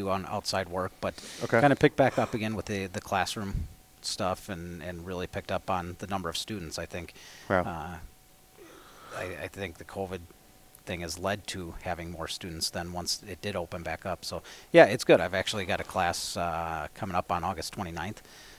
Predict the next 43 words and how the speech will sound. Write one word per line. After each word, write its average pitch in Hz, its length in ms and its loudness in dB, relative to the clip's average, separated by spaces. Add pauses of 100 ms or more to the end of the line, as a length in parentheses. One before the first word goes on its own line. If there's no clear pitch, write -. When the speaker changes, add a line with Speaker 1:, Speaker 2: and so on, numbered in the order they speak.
(120)
Speaker 1:
the 101 80 -6
next 80 240 -6
concealed 87 360 -8
carry 82 220 -6
class 80 260 -6
for - 140 -10
Wisconsin, 85 600 -8
and 80 100 -14 (180)
Speaker 2:
There 120 140 12
you 110 60 10
go. 131 220 8 (180)
Speaker 1:
we're 92 80 -12 (120)
doing 98 120 -6
good. 143 220 -2 (340)
Speaker 2:
Now, 135 140 12
do, 131 120 10
do, 123 260 6
do 117 180 -2
you 151 280 8
only 143 220 10
certify 143 440 12
for - 100 0
Wisconsin, 139 500 8
or 127 60 6
do 113 80 2
you 117 40 2 (120)
certify 117 240 10
for 110 140 6
other 110 140 6
states, - 500 2
or? 98 200 0 (300)
Speaker 1:
Currently 147 280 6
just 117 200 0
Wisconsin. - 300 -6
Speaker 2:
Just 110 140 6
Wisconsin. 104 380 2
Speaker 1:
Yep. 101 80 -4
Speaker 2:
Okay. 98 180 0 (140)
Speaker 1:
Yep. 101 140 -4
Speaker 2:
Okay. 90 80 0 (460)
Um, 117 360 12 (360)
the, 127 320 12
uh, 117 220 12